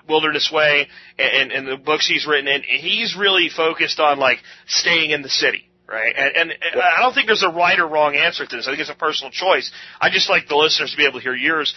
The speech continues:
Speaker 1: And then other folks, they're like me. I, I'm, I'm outta here in about three months. We're moving out of Arlington. I'm moving to my place up in, in rural Arkansas that wanna get out in the country, so to speak.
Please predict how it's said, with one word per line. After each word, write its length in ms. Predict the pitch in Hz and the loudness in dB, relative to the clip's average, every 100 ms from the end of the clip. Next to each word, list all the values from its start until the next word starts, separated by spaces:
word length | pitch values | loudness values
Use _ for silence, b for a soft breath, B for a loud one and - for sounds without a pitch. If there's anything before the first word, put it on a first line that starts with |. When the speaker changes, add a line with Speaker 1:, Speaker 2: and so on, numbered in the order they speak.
| B | B
Speaker 1:
And 160 | B 170 | B 0
then 100 | 180 | 2
other 260 | 185 233 226 | 2 0 0
folks, 440 | 208 170 165 - - - 175 | 0 0 0 -4 -6 -16 -4
they're 120 | 196 | 0
like 260 | 196 180 151 | 2 0 -2
me. 200 | 180 156 | -2 0
I, 200 | 120 160 - B B | 0 0 -4 B B
I'm, 220 | - 196 214 | -2 0 0
I'm 260 | 151 208 | 0 0
outta 280 | 165 175 185 | 2 2 2
here 280 | 160 165 151 | 0 0 2
in 160 | 143 | 2
about 300 | 135 139 135 - | 0 0 0 -2
three 160 | 165 160 | -2 0
months. 300 | 151 139 - | 2 -2 -2
We're 80 | 143 | -6
moving 240 | 147 147 147 | -4 -2 0
out 140 | 143 | 2
of 60 | 135 | 2
Arlington. 420 | 143 143 135 139 | 2 2 0 0
I'm 120 | 135 | 0
moving 260 | 139 139 135 | 2 0 0
to 80 | |
my 160 | 131 131 | 0 0
place 300 | - 139 135 | 2 0 2
up 140 | 147 127 | 0 0
in, 180 | 139 127 131 | -2 -4 -6
in 80 | |
rural 240 | 127 131 120 | -2 -2 0
Arkansas 600 | 127 139 131 - 127 113 B B B | 2 0 -2 -2 0 0 B B B
that 100 | 147 | 2
wanna 240 | 156 160 | 4 4
get 160 | 147 147 | 4 4
out 160 | 147 | 4
in 80 | 143 | 2
the 80 | 127 | -2
country, 440 | - 143 143 131 | 0 0 0 -4
so 200 | 120 127 | -4 -4
to 80 | 117 | -4
speak. 300 | 107 139 120 | -4 -2 -2